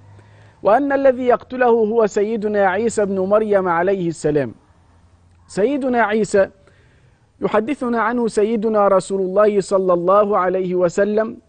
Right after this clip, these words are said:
فيقول: "لا تقوم الساعة حتى ينزل فيكم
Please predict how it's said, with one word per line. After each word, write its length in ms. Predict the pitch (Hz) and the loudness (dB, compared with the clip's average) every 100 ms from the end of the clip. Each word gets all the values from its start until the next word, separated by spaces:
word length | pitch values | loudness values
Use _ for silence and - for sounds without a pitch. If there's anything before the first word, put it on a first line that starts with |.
| _ | _
فيقول: 680 | - 185 175 - 220 247 240 - _ _ _ _ | 0 2 2 0 -4 -4 -6 -16 _ _ _ _
"لا 200 | 196 226 | 2 4
تقوم 520 | 233 226 240 240 233 | 4 -2 0 -2 -2
الساعة 680 | 202 - 208 226 226 226 226 | -6 -2 2 4 2 0 -4
حتى 560 | 202 196 - 208 196 202 | -2 -4 0 4 4 4
ينزل 580 | 233 226 185 214 202 180 | 2 -2 -4 2 2 2
فيكم 840 | 208 226 220 - 185 160 135 | -4 -4 -4 -2 -2 -2 -6